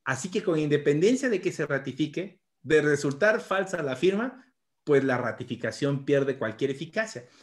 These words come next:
Porque el sentido de la Corte en este, eh, criterio es, tú no puedes ratificar una firma que no es tuya.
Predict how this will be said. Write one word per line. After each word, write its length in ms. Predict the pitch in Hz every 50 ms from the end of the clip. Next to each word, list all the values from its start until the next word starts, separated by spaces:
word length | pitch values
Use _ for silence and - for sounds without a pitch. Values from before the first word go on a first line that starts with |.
| _ _
Porque 420 | - 180 180 180 - 262 247 - -
el 220 | 165 165 160 165 -
sentido 420 | - 180 170 165 - 247 269 302
de 120 | 277 247
la 200 | 185 143 135 -
Corte 600 | - - 170 160 139 139 - - 135 170 240 - _ _ _ _ _
en 220 | - 120 120 123 143
este, 300 | 156 - - 165 147 - -
eh, 320 | - - 120 117 113 - -
criterio 560 | 131 127 123 123 147 143 131 135 131 131 135
es, 300 | 143 151 147 - - _ _ _ _ _ _ _ _ _ _
tú 180 | - 220 226 226
no 240 | 220 208 208 202 -
puedes 380 | - 185 190 185 185 185 160 156
ratificar 680 | 160 147 143 - 143 - - 151 143 - 160 151 156 160
una 160 | 160 156 135
firma 260 | - 120 113 113 107
que 100 | - 110
no 60 | 104
es 120 | 107 - -
tuya. 360 | - 113 95 87 82 - -